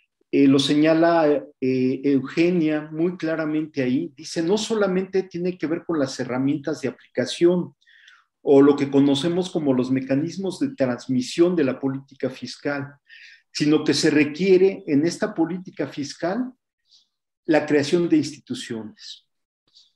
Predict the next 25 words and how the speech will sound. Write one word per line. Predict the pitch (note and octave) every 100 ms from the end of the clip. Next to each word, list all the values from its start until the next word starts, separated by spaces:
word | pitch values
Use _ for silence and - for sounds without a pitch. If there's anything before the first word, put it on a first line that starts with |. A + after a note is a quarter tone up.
| _ - - - _ -
El | D3
objetivo | D#3+ - E3+ G#3 A3+ A#3+ E3+
del | D3+
artículo | C#3+ C#3 E3 - F3 F3
es | F3+
analizar | F3 D3 C#3 - E3+
las | F3 -
transformaciones | D3+ C3+ C#3 C3+ C3+ E3 E3 E3 -
institucionales | C3 C3+ - - - C3 C#3 C#3+ G3+ B3 - _ _ _ _
de | C3+
los | B2+ B2+
tres | - C#3+ C#3
países. | C3+ A#2 A2+ - - - - _ _ _ _ _ _ _ _
Bueno, | C#3 G3 F#3+ F#3 - - - _ _ _ _ _ _
ella | F#3 G#3+ A#3
divide | A3 F3 F#3 G3 G3+
su | -
artículo | F3 F3 F3+ E3+ E3
en | D3+
tres | D#3+ E3 E3
grandes | D#3+ D3+ C#3 -
temas. | E3+ F3 B3 -
Destaco | C3+ C3+ E3+ D#3+ - D#3+ D3
el | C3
primero, | C3+ C#3 F3